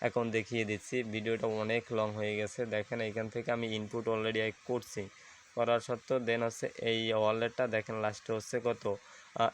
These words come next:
এফ আটচল্লিশ, ওইখানে কিন্তু এফ আটচল্লিশ আমি বলেছি। ঠিক আছে, then এখানে ক্লিক করি, then হচ্ছে আপনার ইনপুট করার সময় অবশ্যই বেস নেটওয়ার্কে,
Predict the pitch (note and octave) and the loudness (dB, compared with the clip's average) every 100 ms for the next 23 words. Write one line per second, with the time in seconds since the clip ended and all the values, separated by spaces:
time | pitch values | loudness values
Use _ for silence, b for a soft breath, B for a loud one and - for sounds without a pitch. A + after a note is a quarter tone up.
0 | - B2 A#2+ - A#2 - B2 G#2+ A2+ A2 | 4 4 4 0 -2 0 0 2 0 2
1 | A#2+ A#2+ B2 B2+ - A#2+ B2 A2 - A#2+ | 2 2 0 -2 0 0 2 -2 0 -2
2 | A#2 A2+ A2 G#2+ G#2 - G2+ B2 C3+ B2+ | 0 -2 0 0 -2 -2 -6 0 0 0
3 | A2+ G#2 A2+ A2+ A#2 A#2 A#2 - A#2 A2+ | -2 0 0 0 -2 -2 -2 -2 -4 -2
4 | B2+ A#2+ C3+ A2+ A2+ A2+ G#2+ A2 - A#2 | 0 2 0 0 0 0 0 -2 -2 -2
5 | A#2+ A#2 A2+ A#2+ A#2 A#2+ A2+ C3 A2+ A2 | 2 2 0 -4 -2 -2 0 0 0 0
6 | - A2 G#2 A2+ - A#2+ G#2+ G#2 A2+ A2 | -4 -2 2 2 0 -4 -4 0 -2 0
7 | A#2 | -6